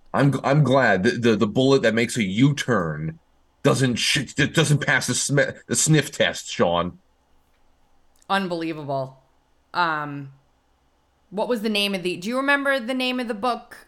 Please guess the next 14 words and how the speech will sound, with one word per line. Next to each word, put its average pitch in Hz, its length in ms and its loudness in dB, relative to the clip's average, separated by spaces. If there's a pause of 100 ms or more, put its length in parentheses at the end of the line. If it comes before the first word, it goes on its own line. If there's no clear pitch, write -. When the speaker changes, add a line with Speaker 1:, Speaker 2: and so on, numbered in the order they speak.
(120)
Speaker 2:
that, 196 380 -4
that 208 300 -4
guy 214 200 0
mentioned 208 500 -8
in 202 280 -8
the 196 80 -6
clip? 196 360 -6 (1040)
John, 202 360 0
uh, 160 320 0
Speaker 1:
What? - 560 -20
Speaker 2:
Doug-, 170 640 -8 (760)
mm, 156 540 -16
hold 151 220 -12
on. 123 300 -16